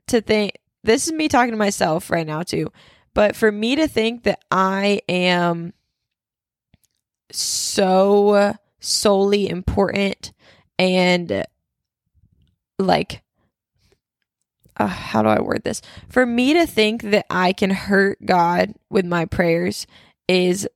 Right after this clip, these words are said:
self-glorification. Like, I know that I'm fearfully and wonderfully made in the image of God and all of it and stuff. I am not God, and I'm not better than God. So the whole point of mine and God's relationship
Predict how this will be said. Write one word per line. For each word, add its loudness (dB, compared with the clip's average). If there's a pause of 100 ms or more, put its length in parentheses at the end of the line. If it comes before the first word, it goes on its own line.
(100)
self-glorification. -4 (540)
Like, -2 (340)
I 2
know 2
that 0
I'm 2
fearfully 0
and -2
wonderfully -4
made -2
in -4
the -4
image -4
of -6
God 2
and -4
all 0
of -2
it 0
and -4
stuff. -2 (100)
I -2
am 0
not 2
God, 0 (680)
and 2
I'm 2
not 0
better 2
than -6
God. -2 (140)
So 0 (1080)
the 0
whole 0
point -4
of 0
mine -2
and -2
God's 0
relationship -2